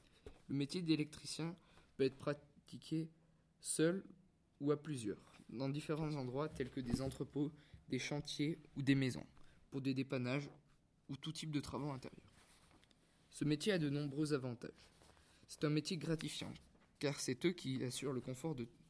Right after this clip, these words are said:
de tous les jours. Imaginez votre vie sans pouvoir consulter Internet tous les soirs et vous divertir devant un bon film avec la lumière allumée. Rien de tout ça ne serait possible sans l'existence de ce métier.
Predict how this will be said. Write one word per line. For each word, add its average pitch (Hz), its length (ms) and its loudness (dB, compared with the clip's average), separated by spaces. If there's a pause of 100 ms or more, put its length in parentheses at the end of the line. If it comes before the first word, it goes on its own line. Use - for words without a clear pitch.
(480)
de 120 120 0
tous 143 120 -4
les 135 120 2
jours. - 160 -4 (600)
Imaginez 175 420 4
votre 143 280 0
vie 123 240 -2 (400)
sans - 180 -2
pouvoir 139 880 -6 (100)
consulter 147 600 2
Internet 139 640 0
tous 147 120 -4
les 131 100 2
soirs 123 340 2
et 143 60 0
vous 123 120 -2
divertir 127 500 2
devant 123 220 0
un 113 80 -2
bon 113 180 -4
film 135 360 -4 (240)
avec 120 280 -2
la 123 120 0
lumière 143 480 -2
allumée. 123 320 -4 (600)
Rien 170 160 4
de 156 100 4
tout 147 140 -10
ça 170 140 0
ne 165 100 2
serait 139 220 -2
possible 151 500 -2
sans - 180 -2
l'existence 131 400 0
de 131 60 -12
ce - 140 -4
métier. 117 260 -4